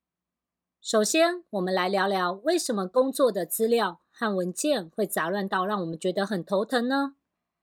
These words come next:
这通常有几个原因。第一个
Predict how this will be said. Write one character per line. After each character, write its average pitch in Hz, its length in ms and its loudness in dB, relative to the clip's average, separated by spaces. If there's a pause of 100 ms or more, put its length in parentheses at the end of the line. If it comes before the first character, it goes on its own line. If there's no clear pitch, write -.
(380)
这 330 160 2
通 320 180 2
常 269 220 2
有 220 160 2
几 214 200 -2
个 185 140 2
原 175 220 2
因。 240 300 -2 (840)
第 302 160 2
一 285 60 0
个 226 220 0